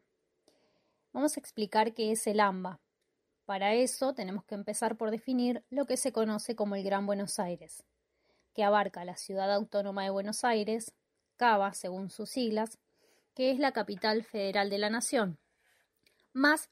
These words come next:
veinticuatro partidos vecinos de la provincia de Buenos Aires, conocidos como el conurbano bonaerense. El amba, que es el área metropolitana de Buenos Aires,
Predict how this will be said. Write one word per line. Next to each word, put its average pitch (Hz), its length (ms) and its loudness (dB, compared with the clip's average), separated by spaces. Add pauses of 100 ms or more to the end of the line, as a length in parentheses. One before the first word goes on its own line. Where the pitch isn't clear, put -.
veinticuatro 226 640 -2
partidos 254 400 0
vecinos 262 400 0
de 262 100 4
la 214 120 0
provincia 208 540 -2
de 208 80 2
Buenos 202 360 -2
Aires, 190 460 -4 (280)
conocidos 240 680 0
como 208 240 -2
el 208 160 -8
conurbano 208 580 0
bonaerense. 190 760 -2 (1300)
El 254 180 4
amba, 311 500 4 (320)
que 196 160 -8
es - 180 -6
el 208 320 -10
área 233 360 4
metropolitana 202 880 -2
de 196 60 -4
Buenos 190 460 -4
Aires, 233 500 2